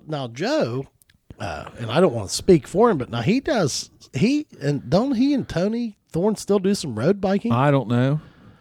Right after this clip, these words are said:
Speaker 2: I think Tony likes the road. He's a road
Speaker 1: I think,
Speaker 2: guy.
Speaker 1: I think they do some ro-, I see him pull out of the driveway over there. And
Speaker 2: Oh,
Speaker 1: I,
Speaker 2: do
Speaker 1: I
Speaker 2: you?
Speaker 1: don't,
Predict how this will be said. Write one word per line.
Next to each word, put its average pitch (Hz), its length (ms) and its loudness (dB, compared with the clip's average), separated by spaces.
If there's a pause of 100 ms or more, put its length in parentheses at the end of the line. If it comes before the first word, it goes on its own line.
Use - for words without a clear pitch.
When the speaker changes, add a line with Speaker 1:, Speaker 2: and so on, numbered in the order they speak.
(200)
Speaker 2:
I 147 120 2
think 214 200 0
Tony 196 300 2
likes 135 300 2
the 110 100 -2
road. 92 300 2
He's 131 140 4
a 120 40 0
road 117 140 2
Speaker 1:
I 98 40 4
think, 285 260 2
Speaker 2:
guy. 269 80 2
Speaker 1:
I 269 40 2
think 311 240 -4
they 320 200 2
do 269 180 2
some 160 480 -6
ro-, 190 180 2
I 175 140 4
see 285 200 -2
him 269 140 -2
pull 226 220 2
out 220 180 0
of 196 60 0
the 139 80 0
driveway 135 560 -4
over 98 180 -8
there. 110 200 -6
And 135 100 -2
Speaker 2:
Oh, 120 140 2
Speaker 1:
I, - 40 -6
Speaker 2:
do - 60 0
Speaker 1:
I - 20 2
Speaker 2:
you? - 60 0
Speaker 1:
don't, 123 200 0